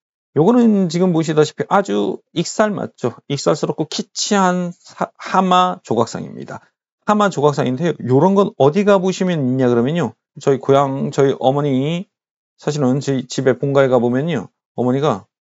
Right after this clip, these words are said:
티비 밑에, 티비 다이가 있겠죠? 이런 거 겁나 많습니다. 이런 거 막, 뭐, 동자승도 있고, 뭐, 막, 개구리도 있고,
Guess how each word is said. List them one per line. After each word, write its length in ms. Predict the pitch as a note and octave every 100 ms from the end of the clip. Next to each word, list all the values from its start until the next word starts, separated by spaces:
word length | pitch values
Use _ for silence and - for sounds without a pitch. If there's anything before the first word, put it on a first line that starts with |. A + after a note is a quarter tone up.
| -
티비 320 | - F3+ E3
밑에, 500 | B2 A#2+ E3 A#2+ - _ _ _ _
티비 160 | E3+ -
다이가 300 | A2 B2 A#2+
있겠죠? 420 | A2+ A2 E3 -
이런 240 | - B2+ F3
거 80 | D#3
겁나 320 | - C3 F#3
많습니다. 480 | - - - - -
이런 140 | -
거 60 | -
막, 140 | C3 - _ _ -
뭐, 160 | A#2 A2+
동자승도 840 | - C3 B2+ C3+ C3 D3 B2+ B2
있고, 640 | B2 A#2+ - A#2+ A#2+ A#2+ B2 _ _ _ _ -
뭐, 260 | B2 B2
막, 240 | A#2+ A#2+ -
개구리도 460 | - C3 D3 C#3+ C#3+
있고, 500 | B2 - B2+ B2+ B2+